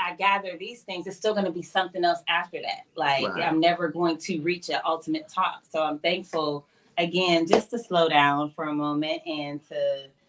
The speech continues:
Speaker 1: really
Speaker 2: You getting some
Speaker 1: tune
Speaker 2: people
Speaker 1: into
Speaker 2: saying, "Look, I ain't got my glasses on," but you get some people
Speaker 1: <laughs>
Speaker 2: agreeing with you.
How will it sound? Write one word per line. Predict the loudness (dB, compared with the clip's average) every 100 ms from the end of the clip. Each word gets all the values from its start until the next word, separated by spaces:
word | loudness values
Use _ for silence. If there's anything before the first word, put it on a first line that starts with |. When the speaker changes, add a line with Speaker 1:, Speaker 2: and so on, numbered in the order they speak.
| _ _ -4
Speaker 1:
really | -2 0
Speaker 2:
You | 4
getting | 6 6
some | 4 0
Speaker 1:
tune | 2
Speaker 2:
people | 4
Speaker 1:
into | 2
Speaker 2:
saying, | 2 0 -2 -12 -20 _ 2
"Look, | 6
I | 6 4
ain't | 2
got | -4
my |
glasses | -4 -2 -4 -6 -8
on," | -8
but | -6
you | -2
get | -2
some | 0
people | 0 2 2
Speaker 1:
<laughs> |
Speaker 2:
agreeing | 2 4 4 4
with | -2 -4
you. | -10